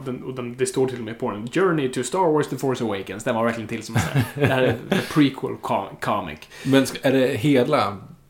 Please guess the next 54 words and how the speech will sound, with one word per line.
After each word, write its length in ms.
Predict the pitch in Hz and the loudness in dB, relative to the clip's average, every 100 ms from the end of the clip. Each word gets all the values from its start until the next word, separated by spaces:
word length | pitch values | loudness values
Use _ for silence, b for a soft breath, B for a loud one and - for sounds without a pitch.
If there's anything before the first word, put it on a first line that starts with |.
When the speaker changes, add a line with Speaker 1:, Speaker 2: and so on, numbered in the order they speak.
| _ _ | _ _
Speaker 2:
historien? 560 | 120 113 120 107 110 107 | -2 0 0 0 -4 -2
Eller 300 | 117 117 113 | 0 2 0
Speaker 1:
Ja, 80 | - | 0
Speaker 2:
kommer 220 | 135 123 | 2 4
Speaker 1:
jag, 80 | 120 | 4
Speaker 2:
den 60 | 120 | 4
landa 360 | 127 123 135 | 4 4 4
där 220 | 120 110 110 | 2 0 0
Speaker 1:
jag 100 | 151 | 0
Speaker 2:
snart? 120 | 117 | 0
Speaker 1:
kommer 300 | 180 175 147 | 2 4 4
till 160 | 127 123 | 0 -4
det. 100 | 92 | -6
Eh, 460 | 78 - 156 147 | -8 -4 0 4
Speaker 2:
Okej. 180 | 123 - - | 4 2 -2
Speaker 1:
och 100 | 160 | -2
sen 220 | 170 165 | 2 2
köpte 240 | 156 156 139 | 2 -2 -2
jag 60 | |
Vader 460 | 131 139 135 127 120 | 0 0 0 0 0
Down. 440 | 113 107 123 147 156 b b b b b b b | -2 -4 -4 -4 -6 b b b b b b b
Eh, 180 | 123 120 | -4 -2
som 160 | 120 | 0
också 220 | 160 190 156 | 2 2 0
är 20 | |
lite 120 | 135 | -2
kul, 120 | 127 | -4
för 60 | 120 | -4
jag 60 | |
hade 140 | 127 127 | -4 -4
en 220 | 120 143 | -4 -6
teori 360 | - 127 127 117 | -4 0 2 2
i 40 | |
mitt 160 | 117 120 | 0 -4
huvud 120 | 110 | -6
om 100 | 113 | -8
vad 120 | 104 | -8
det 100 | 104 | -8
var. 220 | 95 95 | -8 -8
Och 60 | 143 | -6
sen 260 | - 262 285 | -4 -2 -2
köpte 220 | 139 - | -6 -8
jag, 80 | 127 | -6
som 80 | |
jag 80 | 131 | -4
var 60 | 135 | -2
mest 320 | 165 196 - | -2 -2 -4
exalterad 500 | 123 107 104 95 87 | -6 -8 -10 -10 -10
över, 120 | 101 | -12
det 220 | 123 143 | -8 -4
är 540 | 123 123 - 127 120 123 | -2 -4 -6 -6 -6 -2
The 180 | 165 180 | 0 0
Star 440 | - - 101 98 98 | -2 -2 -4 -4 -6
Wars. 380 | - - - - | -8 -12 -12 -16